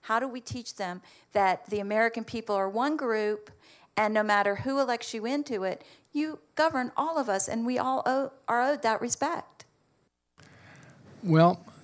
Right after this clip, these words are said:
Speaker 2: I, I think that making them responsible for consequences is the first big step. I mean, as the, the system works now, they're not responsible for consequences, and they get a lot of our money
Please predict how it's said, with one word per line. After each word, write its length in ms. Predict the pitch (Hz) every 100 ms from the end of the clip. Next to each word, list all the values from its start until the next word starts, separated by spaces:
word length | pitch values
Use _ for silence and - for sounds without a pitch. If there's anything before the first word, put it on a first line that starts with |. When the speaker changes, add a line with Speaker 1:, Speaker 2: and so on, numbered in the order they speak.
| - -
Speaker 2:
I, 500 | 175 - 180 190 185
I 40 |
think 340 | - 214 180
that 360 | - 165 165 - - - - - - 170 165 151 165
making 520 | 156 151 208 - 208
them 220 | 165 156
responsible 600 | 139 117 170 160 131 139 127
for 160 | 135
consequences 960 | 113 156 147 127 107 120 104 131 113 170
is 420 | 156 135 120 -
the 100 | 135
first 360 | - 147 110
big 200 | - 127
step. 320 | 110 131 113 - - - -
I 40 | 165
mean, 160 | 170
as 320 | 180 196 139 165
the, 300 | 143 - 202
the 140 | 175
system 360 | 117 226 - 160
works 240 | 151 123
now, 320 | 165 160 135
they're 220 | 117 139 135
not 260 | 165 226
responsible 600 | 202 135 165 151 - 135
for 180 | 127 139
consequences, 880 | 123 139 123 120 117 120 - 135 - - - -
and 320 | - 196 202 190
they 120 | 165
get 180 | 156 151
a 60 |
lot 240 | 147 160 175
of 160 | 131
our 240 | 151 170 196
money 500 | 165 147 123 120